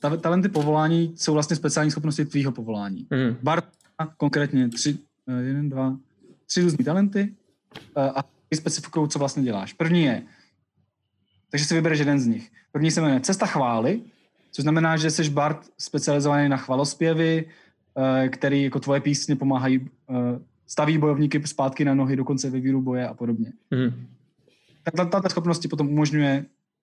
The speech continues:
Speaker 1: eh, léčit vyřazenýho protivníka s-,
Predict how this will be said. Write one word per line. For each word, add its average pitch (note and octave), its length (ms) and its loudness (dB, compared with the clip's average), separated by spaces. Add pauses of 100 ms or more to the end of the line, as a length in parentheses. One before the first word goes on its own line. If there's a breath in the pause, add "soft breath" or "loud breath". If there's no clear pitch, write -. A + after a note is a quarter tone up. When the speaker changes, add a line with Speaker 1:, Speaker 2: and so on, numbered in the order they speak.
(600)
Speaker 1:
eh, A#2 520 0 (220)
léčit C#3 300 0
vyřazenýho C3+ 640 2 (400)
protivníka A#2+ 640 -2
s-, - 140 -10